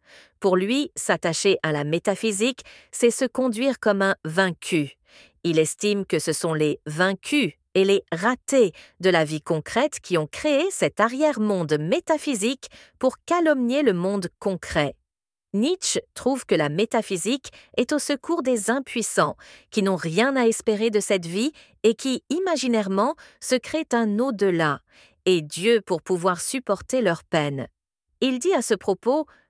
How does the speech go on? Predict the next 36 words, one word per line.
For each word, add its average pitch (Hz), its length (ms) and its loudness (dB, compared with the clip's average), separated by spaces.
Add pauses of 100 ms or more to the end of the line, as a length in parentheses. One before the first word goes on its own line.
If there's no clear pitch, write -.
(100)
Soyez 311 400 0
fidèles 208 580 0
à 170 80 2
la 160 140 2
terre, 143 440 -2 (180)
l'au-delà 233 600 2
n'existe 240 600 -2
pas. » 147 300 -2 (560)
Et 196 180 6
dans 170 200 0
une 165 240 -2
autre 240 240 0
formule 202 440 2
de 156 120 2
mise 156 220 -2
en 147 100 0
garde, 202 420 2 (300)
il 240 200 2
dit : « 285 300 -2 (340)
Méfiez-vous 320 640 0
de 226 240 2
tous 370 180 -2
ces 330 200 -2
prêtres 262 480 -2
qui 247 180 -2
vous 240 140 -2
font 254 220 -2
croire 294 440 0
en 254 200 0
un 254 180 0
au-delà, 196 480 2 (320)
alors 165 260 2
que 190 120 -2
nous 165 160 -4
n'avons 156 320 -2
pas 330 240 -2